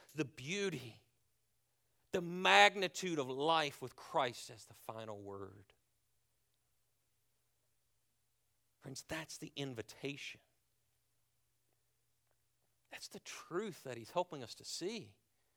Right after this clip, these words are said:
That whatever we're valuing, whatever we think is our ultimate end, pales in comparison to life experiencing Christ. That's the life we have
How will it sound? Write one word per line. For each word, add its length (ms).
That 160
whatever 680
we're 160
valuing, 720
whatever 440
we 140
think 400
is 80
our 160
ultimate 480
end, 280
pales 580
in 120
comparison 640
to 60
life 480
experiencing 840
Christ. 840
That's 220
the 120
life 640
we 140
have 340